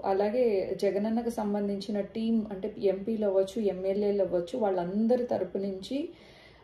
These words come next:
ఆ, వాయిస్ లాగా, వైఎస్ఆర్సీపీ వాయిస్ లాగా, ఆ, నేను అలాగే కొంతమంది ఇన్‌ఫ్లుయెన్సర్స్, అలాగే కొన్ని, ఆ, YouTube ఛానల్స్ కూడా చాలా గట్టిగా మీ తరపు నుంచి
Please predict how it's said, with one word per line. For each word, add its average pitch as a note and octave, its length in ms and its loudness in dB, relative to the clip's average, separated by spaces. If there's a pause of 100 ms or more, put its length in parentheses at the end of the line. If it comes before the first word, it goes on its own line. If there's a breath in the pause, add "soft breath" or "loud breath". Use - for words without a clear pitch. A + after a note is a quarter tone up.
(120)
ఆ, F#3+ 440 2
వాయిస్ G3+ 520 6
లాగా, A#3 400 4
వైఎస్ఆర్సీపీ A3 760 2
వాయిస్ G3+ 480 4
లాగా, A3 460 2 (580 loud breath)
ఆ, F#3+ 380 2
నేను A3+ 640 2
అలాగే A#3 680 4
కొంతమంది G#3 420 2
ఇన్‌ఫ్లుయెన్సర్స్, G#3 720 0
అలాగే A3 460 4
కొన్ని, A3 640 2 (500 loud breath)
ఆ, F#3+ 300 4 (200)
YouTube C4+ 360 2
ఛానల్స్ A#3 600 0
కూడా A#3+ 440 0
చాలా A3+ 180 2 (120)
గట్టిగా C#4 840 2
మీ G#3 120 0
తరపు G#3 300 2
నుంచి A3+ 380 0